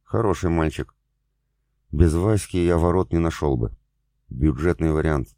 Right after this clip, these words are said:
Две секции плетня, прибитые по краям толстой резиной, раскрывались как створки окна, если, конечно, их приподнять.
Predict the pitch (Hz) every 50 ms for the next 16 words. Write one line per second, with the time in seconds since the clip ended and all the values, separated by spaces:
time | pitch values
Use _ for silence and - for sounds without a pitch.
0 | _ _ _ _ - 71 69 76 80 87 82 - - 87 80 - - - 80 78
1 | 76 - 73 76 73 - 85 87 87 80 73 - - 80 78 71 76 90 - -
2 | 87 80 - - 73 - 76 76 80 85 85 82 - - 78 76 73 - - 69
3 | 69 76 71 64 82 87 85 82 82 78 - _ _ _ _ _ - - 104 -
4 | - 113 107 107 110 110 107 98 - - 92 80 - - - 90 90 90 78 69
5 | 82 80 80 - - 80 71 62 58 - _ _ _ _ _ _ _ - 71 71
6 | - 69 69 - 76 76 76 71 65 - 69 67 67 - - 76 76 - 80 73
7 | 69 64 58 - -